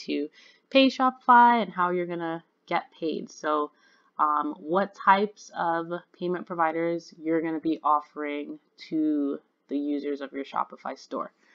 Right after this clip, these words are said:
Um, so right here, you have Shopify payments. Um, this is the rates that they offer. So it's two point nine percent plus thirty cents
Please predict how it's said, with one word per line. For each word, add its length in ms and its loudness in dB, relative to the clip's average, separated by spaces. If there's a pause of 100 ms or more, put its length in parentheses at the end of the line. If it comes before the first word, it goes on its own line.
(540)
Um, 640 0
so 180 -10
right 240 -2
here, 480 -2
you 120 -8
have 180 -6
Shopify 580 -6
payments. 800 -2 (540)
Um, 480 -2 (100)
this 240 -2
is 220 0
the 140 -4
rates 340 -4
that 160 -10
they 120 -6
offer. 760 4 (220)
So 180 -6
it's 220 -10
two 160 -12
point 240 -8
nine 160 -10
percent 640 -8 (520)
plus 440 0 (160)
thirty 240 -2
cents 420 -8